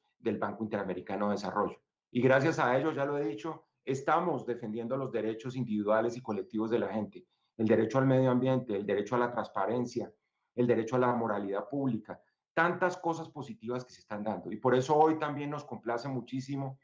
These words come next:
y lo harán las doctoras Dager, eh, y Ferro, es muy importante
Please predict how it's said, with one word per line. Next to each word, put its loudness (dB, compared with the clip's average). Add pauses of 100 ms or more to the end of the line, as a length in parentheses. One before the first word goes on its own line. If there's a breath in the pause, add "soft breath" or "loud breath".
(460)
y -2
lo 6
harán 2 (340)
las -2
doctoras -2
Dager, -2 (560)
eh, -4
y -4
Ferro, 0 (260 soft breath)
es 0
muy 2
importante 0